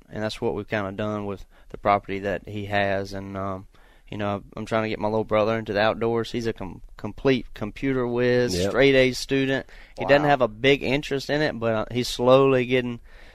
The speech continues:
Speaker 1: to where he wants to lo-, do a little bit of hunting. But, um, you know, that's probably the coolest memory is doing that with Dad. And then we've been on a bunch of hunts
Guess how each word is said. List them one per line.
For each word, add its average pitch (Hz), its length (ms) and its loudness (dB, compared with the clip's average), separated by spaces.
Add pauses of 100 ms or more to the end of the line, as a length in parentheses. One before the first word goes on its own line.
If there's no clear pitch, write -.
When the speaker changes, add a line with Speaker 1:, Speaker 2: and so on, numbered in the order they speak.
Speaker 1:
to 117 100 -4
where 117 200 4
he 117 120 2
wants 113 300 -6
to - 120 -14
lo-, 113 360 0
do 123 160 2
a - 60 6
little 117 140 4
bit 107 160 2
of 101 100 0
hunting. 110 400 -2
But, 104 260 -2
um, 104 340 -4
you 107 100 -8
know, 107 100 -6
that's 110 140 -6
probably 113 300 2
the 101 140 -4
coolest 110 400 -6
memory 107 400 -6
is 98 160 -12 (460)
doing 143 200 2
that 131 180 6
with 107 160 -4
Dad. 123 360 6
And 110 120 -4
then 113 160 -6
we've 110 140 -8
been 120 140 -6
on 113 120 -6
a 107 60 -8
bunch 113 280 -8
of 107 60 -16
hunts 117 500 -6